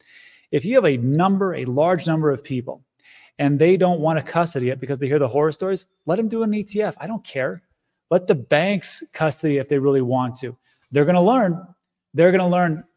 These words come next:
about why it is important. Give them time to understand and do the research. Bring them in with a Trojan horse, E T F, banks, I don't care. As time goes on, we teach them and, and instruct them about why it is so important for self-custody.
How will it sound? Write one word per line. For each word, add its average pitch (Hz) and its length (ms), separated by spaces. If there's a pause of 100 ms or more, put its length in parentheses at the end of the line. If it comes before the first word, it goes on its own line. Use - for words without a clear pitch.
(200)
about 147 520
why 151 300
it 160 300
is 139 140
important. 135 480 (220)
Give 196 240
them 185 280
time 180 560
to 170 200
understand 160 580
and 135 80
do 143 100
the 139 120
research. 143 440 (320)
Bring 165 280
them 220 180
in 185 200
with 147 120
a 135 60
Trojan 160 400
horse, 151 400 (400)
E 135 160
T 135 200
F, 135 260
banks, 135 300
I 120 60
don't 117 180
care. 175 440 (720)
As 160 180
time 190 340
goes 165 260
on, 180 260
we 151 160
teach - 400
them 151 240
and, 151 380
and 147 140
instruct 190 460
them 151 140
about 139 300
why 160 340
it 175 160
is 170 120
so 165 220
important 147 460
for 143 280
self-custody. 156 960